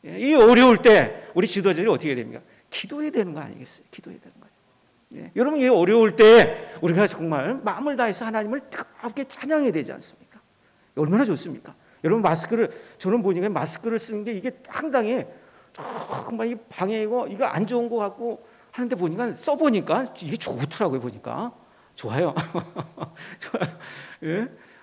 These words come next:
어, 왜냐하면 그잖아요. 내가 그잖아요. 다른 사람 의식하지 않고, 그죠? 내 안에서 정말 하나님을 뜨겁게 또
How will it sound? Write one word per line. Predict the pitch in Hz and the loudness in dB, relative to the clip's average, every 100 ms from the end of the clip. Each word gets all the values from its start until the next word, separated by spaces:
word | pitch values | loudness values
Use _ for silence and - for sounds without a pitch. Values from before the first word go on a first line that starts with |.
| _ - | _ -20
어, | - - - - - _ | -20 -20 -20 -20 -20 _
왜냐하면 | 190 226 226 226 262 427 | -2 2 4 2 0 -2
그잖아요. | 143 170 151 202 427 - | -2 -2 0 -4 -6 0
내가 | 196 240 202 - - - - | 4 4 4 0 -12 -20 -14
그잖아요. | 151 147 170 165 | -8 -6 -6 -4
다른 | 170 185 | 0 2
사람 | 185 202 156 | 2 0 0
의식하지 | 160 - 160 151 | -2 -4 -6 -4
않고, | 127 110 220 440 - | -6 -6 -6 -6 -10
그죠? | - 131 117 - | -18 -14 -14 -16
내 | - | -14
안에서 | 107 127 107 98 | -12 -12 -14 -18
정말 | 113 | -18
하나님을 | 170 156 156 | -14 -12 -14
뜨겁게 | - 202 - 185 226 | -16 -16 -14 -8 -6
또 | 220 226 285 | -4 -4 -6